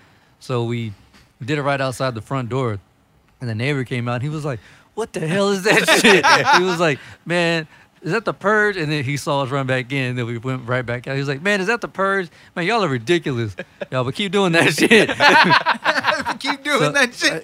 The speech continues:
Speaker 1: 'cause, you know, it's like the Purge. All, uh, police, uh, and
Speaker 2: Yeah.
Speaker 1: ambulance, whatever the fuck the, the
Speaker 2: Oh,
Speaker 1: announcement
Speaker 2: emergency
Speaker 1: is.
Speaker 2: services?
Speaker 1: Yeah, all that shit will be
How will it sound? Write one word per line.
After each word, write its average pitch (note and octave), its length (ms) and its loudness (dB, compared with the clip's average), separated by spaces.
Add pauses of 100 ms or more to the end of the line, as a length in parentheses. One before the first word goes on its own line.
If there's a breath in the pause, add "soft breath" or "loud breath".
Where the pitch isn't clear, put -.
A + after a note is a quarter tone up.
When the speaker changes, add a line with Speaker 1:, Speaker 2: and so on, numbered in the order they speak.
Speaker 1:
'cause, C#3 160 -4
you D#3 80 -2
know, D3 160 0
it's C#3 160 -4
like B2+ 200 -2
the B2+ 100 -8
Purge. C3 360 -2
All, D3 380 2
uh, C3+ 400 -2
police, C3 600 -8
uh, B2 260 -4
and B2 180 -4
Speaker 2:
Yeah. C3 100 -2
Speaker 1:
ambulance, C3+ 280 -4
whatever B2 260 -2
the A2+ 60 -4
fuck A2 220 -6
the, - 80 -20 (200)
the A2+ 100 -6
Speaker 2:
Oh, - 40 -6
Speaker 1:
announcement F3+ 280 0
Speaker 2:
emergency F3 420 0
Speaker 1:
is. E3 80 -10
Speaker 2:
services? F3+ 460 -4
Speaker 1:
Yeah, D3 180 4
all C3 180 2
that C3 160 -2
shit B2+ 200 -8
will A2+ 160 -6
be A2 360 -8